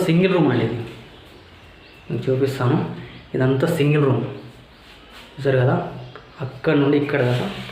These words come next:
ఒకటే రూమ్, సింగిల్ రూమ్. ఒక సింగిల్ రూమే కానీ మనకు డబుల్ రూమ్, రూమ్ కంటే పెద్దగా అయితే ఉంటుంది. సింగిల్ రూమ్ మంచిగా నీట్గా ఉంటుంది, కింద టైల్స్ వేయడం జరిగింది. ఇక్కడ,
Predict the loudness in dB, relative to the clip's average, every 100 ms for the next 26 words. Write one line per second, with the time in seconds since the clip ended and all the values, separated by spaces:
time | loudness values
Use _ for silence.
0 | -16 -20 -14 -8 -4 0 2 2 0 -4
1 | -12 -2 0 2 0 -2 -6 -16 -20 -20
2 | -20 -20 -20 -20 -20 -18 -16 -16 -12 -4
3 | 0 2 4 4 4 4 4 4 2 2
4 | 2 0 -2 2 2 4 4 4 2 2
5 | 2 2 2 2 2 2 2 2 4 2
6 | 2 2 0 -4 -12 -16 -20 -10 0 2
7 | 4 4 2 2 2 2 2 2 2 2
8 | 0 -8 -16 -20 -16 -4 0 2 2 2
9 | 2 0 -2 -6 -6 0 0 2 0 0
10 | 0 -2 -8 -14 -18 -20 -8 -2 0 2